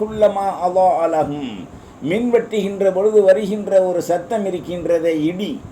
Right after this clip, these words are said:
இந்த இடிதான் மலக்குகளின் தஸ்பீஹ். நாம என்ன செய்யறோம்? இடி இடிக்குதுடா,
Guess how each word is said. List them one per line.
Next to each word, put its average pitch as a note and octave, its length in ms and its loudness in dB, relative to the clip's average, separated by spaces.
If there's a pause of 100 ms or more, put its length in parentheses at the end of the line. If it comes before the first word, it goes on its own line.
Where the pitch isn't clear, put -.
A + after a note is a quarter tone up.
(120)
இந்த C#3+ 200 -2
இடிதான் E3+ 680 -2 (280)
மலக்குகளின் E3+ 840 -2 (100)
தஸ்பீஹ். A2 560 -6 (680)
நாம D3+ 220 -6
என்ன F3+ 200 -4
செய்யறோம்? D3 380 -4
இடி F3 220 -4
இடிக்குதுடா, D3 460 -4